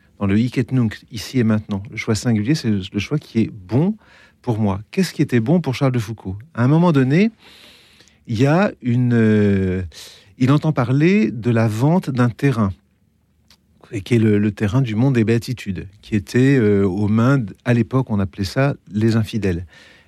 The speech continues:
Et alors, il se met en tête, parce qu'il est impétueux, parce qu'il est, parce qu'il est indomptable, il se met en tête de vouloir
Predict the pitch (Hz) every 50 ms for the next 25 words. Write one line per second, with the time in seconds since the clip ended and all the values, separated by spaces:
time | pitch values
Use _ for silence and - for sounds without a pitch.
0 | - - - - 101 101 107 117 120 117 110 - _ - 107 117 120 113 113 -
1 | _ - 131 98 - - 139 127 131 147 180 202 175 143 123 - - 131 160 165
2 | - - _ _ - 98 - - - 107 101 104 101 98 104 98 - 110 101 -
3 | - 120 117 120 127 123 - - 98 - - - - 104 92 104 104 101 95 -
4 | 104 95 - - 104 104 - - - 127 120 117 104 101 110 110 104 - 120 127
5 | 139 143 143 127 - - - - - _ _ _ - 107 - - 123 117 113 127
6 | 123 - 143 139 123 - 139 147 143 131 113 107 98 110 113 135 131